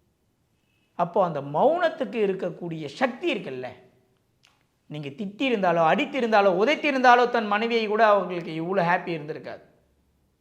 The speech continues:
அவ்வளோ வருத்தம் இருந்திருக்காது, அவ்வளோ எதிர்பார்ப்பு இருந்திருக்காது. அவர் பேசாமல் இருந்த மௌனம் ஒவ்வொரு நாளும் அவங்கள சாவடிச்சுது.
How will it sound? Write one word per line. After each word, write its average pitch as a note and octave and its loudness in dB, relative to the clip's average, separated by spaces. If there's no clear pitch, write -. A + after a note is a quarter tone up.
அவ்வளோ E3+ -2
வருத்தம் F3 -2
இருந்திருக்காது, B2 -14
அவ்வளோ E3+ 0
எதிர்பார்ப்பு F3 -2
இருந்திருக்காது. B2+ -16
அவர் G3+ 2
பேசாமல் F4+ 6
இருந்த C4 2
மௌனம் D#4+ 6
ஒவ்வொரு G#4+ 8
நாளும் G#4 8
அவங்கள C4+ 6
சாவடிச்சுது. F#3 -2